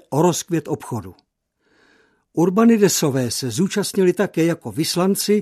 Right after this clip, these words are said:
na říšském dvoře vyjednáváním o míru. Papež Pius druhý roku čtrnáct set šedesát dva rozšířil jejich dědičný znak dvěma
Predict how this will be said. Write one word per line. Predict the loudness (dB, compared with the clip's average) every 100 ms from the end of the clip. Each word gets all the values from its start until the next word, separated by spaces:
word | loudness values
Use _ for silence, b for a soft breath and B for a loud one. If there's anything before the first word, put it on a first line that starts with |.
| -2
na | 2 2
říšském | 2 -4 -6 -10 -2 0 0
dvoře | -2 -2 -2 -2 -4
vyjednáváním | -2 0 0 0 -2 -4 -2 -2 -2 -2
o | -2
míru. | 2 2 0 -8 -18 -20 _ _ _ b b b b -8
Papež | -4 -4 -4
Pius | -2 -4 -4
druhý | -4 -2 0 0 -2 -2 -6 -6
roku | -6 -4 -8
čtrnáct | -6 -4 -4 -2 -4 -4 -4
set | -4 -4 -6 -8
šedesát | -8 -4 -2 -2 -2 -6 -10 -14 -18
dva | -14 -6 -4 -2
rozšířil | -2 -4 -2 -2 0 -2
jejich | 0 0 -2 -4
dědičný | -4 -2 -10 -10 -10
znak | -6 -4 -4 -6 b -10
dvěma | -8 -4 -2 -2 -2 -4 -8